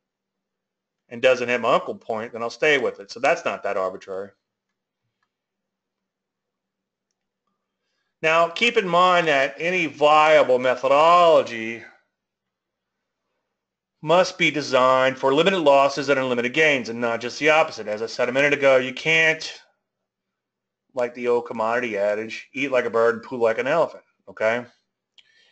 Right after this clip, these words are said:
You can't take little tiny gains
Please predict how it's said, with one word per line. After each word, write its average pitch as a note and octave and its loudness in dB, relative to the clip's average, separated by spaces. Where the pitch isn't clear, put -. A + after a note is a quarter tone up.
You C3 -14
can't E3+ 0
take D#3 -2
little E3 2
tiny C#3 0
gains F3+ -4